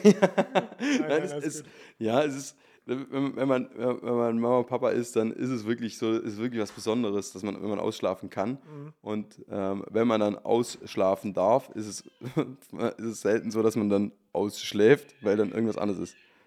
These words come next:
Speaker 2: <laughs> Jetzt will Haley gerade hier rein. <laughs>
Speaker 1: Haley möchte mit Podcast machen.
Speaker 2: Ja.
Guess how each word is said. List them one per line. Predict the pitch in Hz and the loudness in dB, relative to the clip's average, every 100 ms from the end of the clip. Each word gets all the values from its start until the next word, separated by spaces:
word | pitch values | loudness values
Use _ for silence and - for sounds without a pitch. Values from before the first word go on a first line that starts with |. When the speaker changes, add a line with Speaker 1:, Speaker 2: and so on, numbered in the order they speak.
| - 190 | 6 10
Speaker 2:
<laughs> | 185 | 10
Jetzt | 156 165 | 8 0
will | 143 131 | 4 8
Haley | 165 151 | 8 8
gerade | 127 117 120 | 6 6 8
hier | 101 | 8
rein. | 117 147 | 6 2
<laughs> | 139 151 175 - 190 - | 0 4 4 8 6 8
Speaker 1:
Haley | 196 185 202 | 6 6 2
möchte | 202 196 | 2 2
mit | 180 185 | 0 0
Podcast | 180 175 175 156 | -4 -4 -6 -4
machen. | 147 147 - 147 151 - _ - 160 202 202 - - | -6 -8 -10 -8 -8 -10 _ -16 -10 -4 -4 -6 -2
Speaker 2:
Ja. | 110 104 | 0 0